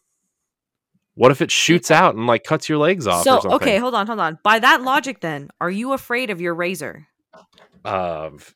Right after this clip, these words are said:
Speaker 1: no, because I'm not spinning my razor.
Speaker 2: But what about electric razors?
Speaker 1: I don't use an electric razor.
Speaker 2: Okay, okay.
Speaker 1: I use a, I use a five blade
Speaker 2: So,
Speaker 1: Gillette
Speaker 2: are you scared of the
Speaker 1: expensive razor.
Speaker 2: blender?
Speaker 1: Yeah.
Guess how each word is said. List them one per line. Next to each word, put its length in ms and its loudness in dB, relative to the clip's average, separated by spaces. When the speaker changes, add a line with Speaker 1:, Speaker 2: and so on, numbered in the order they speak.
Speaker 1:
no, 320 -8
because 220 -12
I'm 120 -8
not 200 -4
spinning 460 -2
my 100 -2
razor. 540 -10
Speaker 2:
But 120 -4
what 140 0
about 200 4
electric 380 -4
razors? 540 -8
Speaker 1:
I 40 -2
don't 180 -2
use 180 0
an 80 -2
electric 440 -6
razor. 400 -10
Speaker 2:
Okay, 360 -20
okay. 340 -20
Speaker 1:
I 60 -10
use 260 -6
a, 480 -6
I 60 -12
use 240 -6
a 100 -8
five 400 -4
blade 400 -6
Speaker 2:
So, 200 -4
Speaker 1:
Gillette 380 0
Speaker 2:
are 100 0
you 120 -2
scared 300 0
of 100 -6
the 80 2
Speaker 1:
expensive 300 -2
razor. 240 -8
Speaker 2:
blender? 40 -20
Speaker 1:
Yeah. 260 0